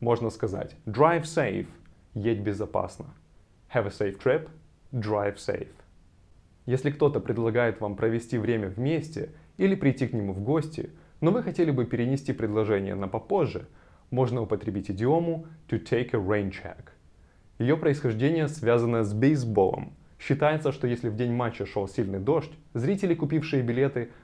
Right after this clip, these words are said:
могли обменять билеты на другой матч попозже. Это и называлось rain check. Сейчас эта идиома активно употребляется в повседневной жизни. Например,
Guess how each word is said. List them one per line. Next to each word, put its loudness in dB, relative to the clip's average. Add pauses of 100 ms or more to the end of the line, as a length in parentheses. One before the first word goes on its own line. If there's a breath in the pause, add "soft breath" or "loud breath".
могли 4
обменять 2
билеты 2
на 0
другой 2
матч -4
попозже. -4 (500)
Это 0
и -2
называлось -2
rain 0
check. -6 (540 soft breath)
Сейчас 0
эта 2
идиома 2
активно 2
употребляется 0
в -18
повседневной -2
жизни. -6 (100)
Например, -2